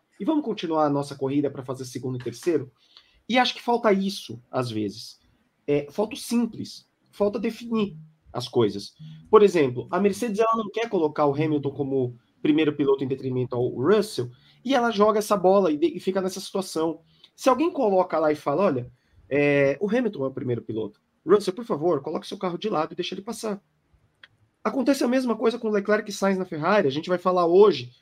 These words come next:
Em algum momento eles vão se achar na pista. É, por quê? Porque não é claro.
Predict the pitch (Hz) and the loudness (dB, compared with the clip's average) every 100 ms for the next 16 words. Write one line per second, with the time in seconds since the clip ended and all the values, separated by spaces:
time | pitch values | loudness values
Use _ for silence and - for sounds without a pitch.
0 | _ _ 247 247 285 240 233 240 214 226 | _ _ -2 2 2 4 2 0 -2 -4
1 | 226 214 214 214 208 202 214 220 - 113 | -4 -4 -4 -4 -4 -4 -2 -4 -6 -12
2 | 123 _ _ - 139 139 139 135 143 143 | -14 _ _ 2 4 6 6 4 2 0
3 | 233 208 160 143 _ _ _ _ _ - | -2 2 2 2 _ _ _ _ _ -20
4 | 190 _ 294 285 285 285 254 254 262 214 | -20 _ -4 0 2 2 2 0 -2 -2
5 | 208 220 143 120 | 0 0 -2 -4